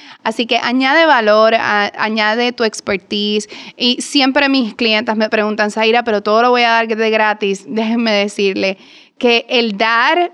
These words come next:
realmente no significa que la gente vaya a tomar acción. Muchas de mis clientas que están en nuestro programa de, eh, Own Your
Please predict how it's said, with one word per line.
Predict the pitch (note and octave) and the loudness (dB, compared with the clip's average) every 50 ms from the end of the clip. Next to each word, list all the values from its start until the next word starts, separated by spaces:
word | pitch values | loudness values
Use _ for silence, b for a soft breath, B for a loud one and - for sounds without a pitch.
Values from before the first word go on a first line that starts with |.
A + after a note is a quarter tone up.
| - | -8
realmente | - A3+ A3+ A#3 A3 A3 A3+ A3+ A#3 A3+ A#3 A#3 A#3+ A3+ A3+ B3 A#3+ A#3+ A#3 | -6 -2 0 2 2 0 0 -2 -2 -2 0 -2 -2 -2 0 0 0 0 0
no | A#3 A3+ A#3 A#3 A#3 | 0 -2 0 0 -2
significa | - C#4+ C4+ B3 B3 A#3 B3 A3+ A#3 A3 | -2 -2 -2 -2 -2 -4 -2 -2 -2 -2
que | A3 A3+ | -2 0
la | G#3+ G3+ G#3 | -2 -2 0
gente | G#3 G#3+ G3+ G3+ F#3 - G#3 G#3 | -2 -2 -4 -4 -2 -2 -2 0
vaya | F#3+ F#3+ F#3+ F#3+ G3 G3+ G3+ G3+ - | 0 0 0 0 0 0 0 -2 -2
a | - A3 G#3 G3 | -4 -4 -4 -2
tomar | - G3 F#3+ F#3+ F3+ F#3 | -2 -2 -2 0 0 0
acción. | F#3+ F#3 - - - G3+ F#3+ F3+ F3+ F3+ - _ _ - | -2 -2 -4 -6 -6 -4 -4 -4 -4 -6 -8 _ _ -2
Muchas | A3+ B3 C#4 - D#4 C#4 | -2 0 2 0 0 0
de | C#4 C4 | 0 -2
mis | B3+ B3 A3 | -2 -2 -4
clientas | - A#3 A3+ G#3+ G#3 G#3+ G#3 G#3 G#3 G3 - A3 G3+ G3 G3 G3 F#3+ | -4 -4 -2 0 0 0 0 0 -2 -2 -2 -2 0 0 0 -2 -4
que | - - | -6 -8
están | G3+ - - G#3 G3 G3+ | -8 -6 -4 -4 -2 -2
en | G#3 G#3 | -2 -2
nuestro | G#3 G#3 - - G#3 G3+ | -4 -4 -4 -6 -6 -4
programa | - G#3 G3 F#3+ F#3+ F#3+ F#3+ F#3+ G3 G3 G3 F#3+ F#3 - - | -4 -4 -2 -2 0 0 0 0 0 0 0 -2 -2 -4 -8
de, | - - G3 F#3+ F#3+ G3 F#3+ F#3 F#3+ - - | -10 -12 -10 -4 -4 -2 -2 -2 -4 -6 -8
eh, | - G#3+ F#3+ F#3+ F#3 - | -6 -4 -2 -4 -4 -2
Own | - A3+ G#3+ G#3+ G#3+ | -2 -2 0 0 0
Your | G#3 G3 F#3+ | -2 -4 -4